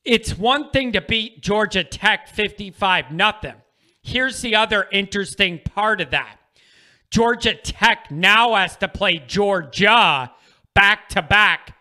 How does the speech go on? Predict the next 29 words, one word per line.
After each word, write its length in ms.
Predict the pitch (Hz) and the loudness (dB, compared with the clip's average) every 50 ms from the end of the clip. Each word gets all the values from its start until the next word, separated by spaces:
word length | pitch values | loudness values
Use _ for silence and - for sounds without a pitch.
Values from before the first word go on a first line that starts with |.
| _ _ - | _ _ -8
next 460 | 160 175 180 175 - - - - - | -4 -2 -2 -2 -2 -6 -16 -18 -16
week. 480 | 123 131 185 202 160 - _ - - _ _ _ _ _ _ | -12 -8 -6 -6 -6 -8 _ -20 -20 _ _ _ _ _ _
So 260 | - - - 233 214 165 | -12 -4 2 2 2 2
that 320 | 147 190 202 220 233 226 | 4 4 4 4 4 4
is 240 | 220 208 185 - 208 | 2 0 0 0 0
a 260 | 202 185 170 139 - _ _ _ _ _ - | 0 0 0 -4 -8 _ _ _ _ _ -10
really 560 | 208 196 220 233 247 247 254 254 247 233 196 | -4 0 2 4 4 2 2 0 -2 -4 -4
fast, 640 | - - - - 214 208 214 214 208 - - - - _ - | -8 -6 0 2 4 4 4 2 0 -4 -12 -20 -20 _ -12
easy 520 | 247 226 220 214 202 160 147 165 185 180 | -8 -6 -6 -6 -6 -8 -10 -10 -10 -10
comparison 1160 | - - - - 202 185 - - - - 220 220 214 220 208 - - - 214 190 175 165 139 - | -10 -8 -4 -4 -4 -4 -4 -6 -2 0 2 2 2 0 -2 -4 -6 -6 -4 -4 -6 -8 -8 -4
data 380 | 190 196 202 208 208 202 180 | -2 0 0 0 -2 -2 -4
point, 520 | - - - - 185 175 160 156 151 151 - _ _ _ _ _ _ _ _ _ _ _ - | -4 -6 -8 -8 -6 -4 -4 -4 -4 -6 -10 _ _ _ _ _ _ _ _ _ _ _ -2
what 320 | 196 208 226 208 214 - | 0 2 2 2 0 -2
Notre 280 | 196 196 196 190 180 175 | -2 -2 -2 0 0 0
Dame 300 | 175 214 220 220 220 175 | 0 2 0 0 0 0
does 260 | 214 214 208 196 - | 2 2 2 0 -2
to 120 | - 208 175 | -6 -8 -4
Georgia 380 | - 196 196 190 - 196 190 | -2 -2 -2 -2 -4 -6 -10
Tech 360 | - - - 196 196 190 - | -6 -2 0 0 0 0 -2
and 140 | 196 185 175 | -4 -6 -4
what 220 | 175 180 175 151 - | -2 -2 -2 -4 -6
Georgia's 460 | - 196 214 220 214 - 190 170 143 | -6 -4 -2 -2 -2 -2 -6 -6 -4
gonna 200 | - 185 175 175 | -4 -4 -4 -4
do 180 | 151 175 175 165 | -6 -6 -6 -4
to 120 | 165 160 | -4 -4
Georgia 400 | 156 - 180 175 165 156 151 165 | -4 -4 -4 -2 -2 -2 -4 -6
Tech. 400 | 160 - - 180 170 151 - - _ _ _ _ _ _ _ _ - | -10 -6 -2 -2 -2 -2 -4 -12 _ _ _ _ _ _ _ _ 2
Back-to-back 800 | 214 202 208 226 220 - - - 220 175 202 190 190 185 - - | 4 6 6 4 4 0 -2 -2 0 2 2 2 2 0 -2 -6
weeks 420 | 175 196 190 185 180 - - - | -6 -4 -4 -4 -6 -8 -16 -18